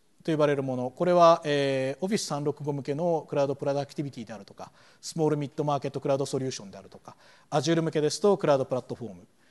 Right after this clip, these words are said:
えー、シーアールエムオンライン向けですと、えー、シーアールエムですね、えー、クラウド、あ、失礼、カスタマーマネジメント、えー、そういったところにですね、クラウドの資格を取っていただくのは実は無料です。先ほどありました千数百万円分の価値ですね、現在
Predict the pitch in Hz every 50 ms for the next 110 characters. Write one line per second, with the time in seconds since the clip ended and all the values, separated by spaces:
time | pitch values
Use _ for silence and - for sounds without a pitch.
0 | _ _ _ - 143 139 135 135 - - 156 160 165 160 160 160 156 156 151 151
1 | 151 151 151 147 143 - 143 139 135 - - - 190 196 196 196 185 - 139 135
2 | 131 123 - - 147 143 127 120 117 101 - - - - 196 180 - - - -
3 | - - _ - 131 123 113 - 135 127 120 127 127 131 147 131 131 113 110 _
4 | - - - 104 101 - - 143 - - 147 143 135 135 135 131 127 107 101 98
5 | 92 - - - - - 165 170 165 160 156 - 226 240 220 254 226 240 214 240
6 | 254 254 226 160 127 - 135 120 110 - 151 151 156 170 170 165 - - 185 -
7 | - 175 - 208 208 208 - 123 107 - 110 113 - 107 90 95 120 131 - -
8 | 240 - - - - - - - 131 123 127 127 123 117 113 - - - - -
9 | _ _ _ _ _ _ _ _ _ _ _ _ _ _ _ _ _ _ _ _
10 | _ _ _ _ _ _ _ _ _ _ _ _ _ _ _ _ - - 185 185
11 | 202 202 202 202 202 202 - - - - - 190 190 - 208 196 196 190 196 196
12 | 202 214 208 208 208 208 202 202 185 - 185 180 - - 110 92 90 - - -
13 | - 120 117 107 - _ _ _ - 208 220 202 156 127 -